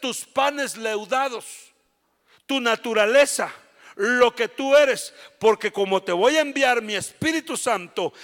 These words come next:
entonces aquello que tú no podías, aquello que tú no lograbas, ese leudo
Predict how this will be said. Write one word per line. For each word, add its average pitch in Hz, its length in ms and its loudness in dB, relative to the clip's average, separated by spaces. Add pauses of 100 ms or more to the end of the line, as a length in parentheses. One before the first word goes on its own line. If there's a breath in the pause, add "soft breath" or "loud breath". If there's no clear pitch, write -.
entonces 247 680 -2
aquello 269 400 -2
que 226 160 -2
tú 339 280 0
no 285 180 -6
podías, 220 480 -4
aquello 233 340 -4
que 190 140 -12
tú - 240 0
no 285 160 -2
lograbas, 208 600 -2 (240 loud breath)
ese 185 260 -8
leudo 165 460 -2